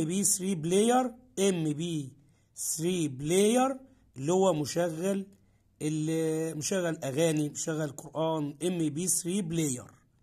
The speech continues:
ده number five. طيب، number six موبايل فون. موبايل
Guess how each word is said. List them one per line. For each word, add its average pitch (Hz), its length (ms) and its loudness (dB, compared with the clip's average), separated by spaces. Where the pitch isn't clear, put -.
ده 156 240 2
number 180 420 2
five. 147 400 -2
طيب، 151 460 2
number 185 300 4
six 226 300 2
موبايل 170 400 4
فون. 233 480 2
موبايل 147 640 4